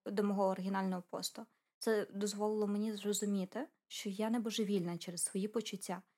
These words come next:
і я постійно повертаюся до цих коментарів, коли починала думати, що поводжуюся ірраціонально. Окей, перший користувач Reddit. Так, справжня проблема в тому, що це взагалі не має бути розвагою для когось.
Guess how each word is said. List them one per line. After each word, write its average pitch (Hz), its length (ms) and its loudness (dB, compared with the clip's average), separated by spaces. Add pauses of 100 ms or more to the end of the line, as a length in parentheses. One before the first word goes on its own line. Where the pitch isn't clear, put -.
(240)
і 220 80 2
я 214 80 4
постійно 240 400 0
повертаюся 196 600 0
до 180 100 -6
цих - 200 -4
коментарів, 190 580 0 (100)
коли 196 240 -2
починала 190 520 0
думати, 202 500 -2
що 190 160 -8
поводжуюся 202 640 -2
ірраціонально. 185 800 -2 (880)
Окей, 202 400 2
перший 262 300 4
користувач 208 560 0
Reddit. 190 360 -6 (380)
Так, 202 180 4
справжня 240 460 0
проблема 208 480 2
в 196 80 -6
тому, 254 320 2
що - 140 -6
це 202 160 -4
взагалі 208 380 0
не 208 100 4
має 190 240 0
бути 190 260 -2
розвагою 175 500 0
для 170 120 -4
когось. 180 460 -8